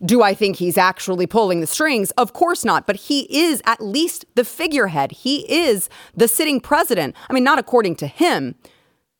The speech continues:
He says Donald Trump is the sitting president, but he is the president. You wouldn't typically think that, uh, this would be a time when the campaign is worried about endorsements or surrogates or celebrities or anything of that nature. So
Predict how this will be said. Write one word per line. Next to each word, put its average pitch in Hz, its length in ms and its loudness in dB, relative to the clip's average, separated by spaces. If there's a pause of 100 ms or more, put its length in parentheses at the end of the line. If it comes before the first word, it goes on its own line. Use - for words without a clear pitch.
(140)
He 330 180 2
says 226 220 2
Donald 185 380 -2
Trump 269 240 0
is 170 100 -2
the 160 60 -4
sitting 156 260 -2
president, 139 380 -4
but 254 100 2
he 285 180 4
is 370 120 2
the 294 80 -2
president. 339 420 -2 (880)
You 262 160 4
wouldn't 381 380 0
typically 156 800 -4 (920)
think 277 500 -4 (580)
that, 214 260 -2
uh, 214 240 4
this 247 240 0
would 254 80 2
be 233 120 2
a 196 60 0
time 190 680 -2 (100)
when 226 240 0
the 226 60 -2
campaign 240 520 -2
is 175 140 -4
worried 220 380 0
about 175 260 0
endorsements 185 840 -2
or 151 100 -4
surrogates 208 800 0
or 170 200 0 (160)
celebrities 214 880 0
or 185 100 -2
anything 240 400 -2
of 190 80 0
that 196 160 2
nature. 202 460 -4
So 190 300 0